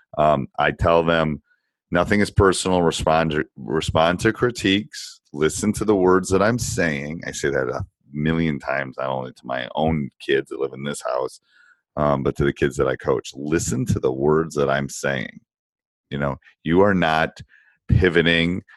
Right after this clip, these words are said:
toward the basket. You are not finding a body before you box out. Just listen to the words that I'm saying. I'm not picking on you. I'm not being personal. I'm not saying, "I don't like your haircut." I'm saying, "Here's what you're doing."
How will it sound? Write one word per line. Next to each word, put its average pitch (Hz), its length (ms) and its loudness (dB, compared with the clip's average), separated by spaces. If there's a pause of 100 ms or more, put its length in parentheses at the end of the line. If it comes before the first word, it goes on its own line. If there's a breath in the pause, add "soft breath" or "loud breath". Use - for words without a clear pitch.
(120)
toward 80 260 4
the 69 80 0
basket. 69 680 0
You 85 480 2
are 85 120 4
not 76 480 0 (160)
finding 92 420 2
a 80 60 0
body 71 380 2
before 71 420 -2
you 76 140 -2
box 69 320 -2
out. - 180 -6
Just 104 220 -8
listen 101 420 0
to 120 140 -2
the 110 100 2
words 85 320 2
that 90 80 0
I'm 98 100 0
saying. 101 200 -2
I'm - 420 -16
not 78 160 -2
picking 104 400 0
on 87 160 2
you. 85 300 0
I'm 76 100 -4
not 73 240 -2
being 98 160 -2
personal. 85 640 0
I'm 73 80 -4
not 78 240 -2
saying, 80 220 -2
"I 80 80 -2
don't 87 100 -2
like 92 180 0
your 95 120 4
haircut." 80 480 2 (520 soft breath)
I'm 73 140 -4
saying, 73 460 0 (360)
"Here's 87 320 2
what 87 140 4
you're 85 160 4
doing." 69 440 -2